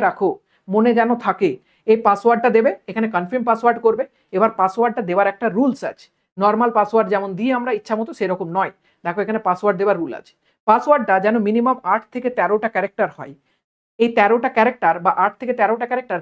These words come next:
কী রকম হবে? পাসওয়ার্ড must have at least one upper case alphabet, মানে কি ক্যাপিটাল লেটার যেন থাকে, ক্যাপিটাল এ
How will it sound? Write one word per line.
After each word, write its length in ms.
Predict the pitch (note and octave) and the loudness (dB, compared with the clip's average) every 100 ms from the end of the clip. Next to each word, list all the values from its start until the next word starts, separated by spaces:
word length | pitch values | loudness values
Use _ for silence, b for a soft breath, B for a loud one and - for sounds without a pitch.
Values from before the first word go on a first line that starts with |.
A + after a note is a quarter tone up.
| - | -2
কী 60 | B3+ | 0
রকম 180 | B3+ C4+ A3+ | 2 2 0
হবে? 140 | - - _ _ _ G#3+ | -2 -8 _ _ _ 0
পাসওয়ার্ড 380 | G#3+ A#3+ C4 G3 F#3 | 0 2 0 0 0
must 260 | G#3+ - - A3 | 0 -2 -10 0
have 180 | B3+ A3 F#3+ | 0 2 0
at 80 | F#3 G#3+ | 0 -2
least 180 | C#4 - F#3 F#3+ | -6 -8 -4 -2
one 100 | B3 B3 E3+ | -2 -2 -6
upper 280 | - A3 A#3 B3 | 0 0 0 -2
case 160 | B3 - F#3 | -4 -2 -4
alphabet, 340 | F3+ F#3 D#3 E3+ | -2 -6 -6 -4
মানে 120 | F#3+ G#3+ | -4 -4
কি 60 | C4+ - | -6 -2
ক্যাপিটাল 320 | F#3 A3+ A#3+ A3+ | 0 0 0 0
লেটার 160 | A3+ A#3 | -2 -4
যেন 80 | A#3 A3+ | -4 -6
থাকে, 160 | F#3+ C3+ | -8 -6
ক্যাপিটাল 320 | F#3+ F#3 F#3+ F#3 | -4 -4 -4 -2
এ 40 | F#3 | -2